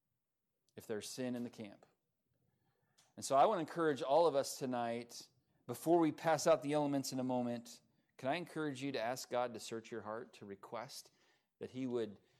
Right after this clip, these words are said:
show you in your life what needs to be wrong, see if there be any wicked way in me. And then, and then it, and as He makes us aware that we would come clean with God, and maybe even have to come clean with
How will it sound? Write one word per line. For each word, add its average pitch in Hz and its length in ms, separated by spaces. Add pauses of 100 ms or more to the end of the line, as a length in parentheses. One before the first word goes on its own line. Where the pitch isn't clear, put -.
(140)
show 131 380
you 139 400 (560)
in 120 160
your 123 240
life 135 600
what 117 340
needs 120 320
to 113 80
be 110 100
wrong, 113 320
see 135 240
if 139 140
there 127 120
be 117 200
any 127 160
wicked 123 300
way 117 260
in 98 120
me. 98 280 (1600)
And 120 120
then, 135 240 (320)
and 156 100
then 170 120
it, 175 200
and 156 240
as 165 160
He 170 100
makes 170 280
us 180 160
aware 160 340
that 147 160
we 160 120
would 156 200
come 156 240
clean 156 320
with 135 180
God, 120 280 (720)
and 123 120
maybe 160 220
even 135 400 (360)
have 139 240
to 127 80 (140)
come 139 200
clean 143 340
with 120 160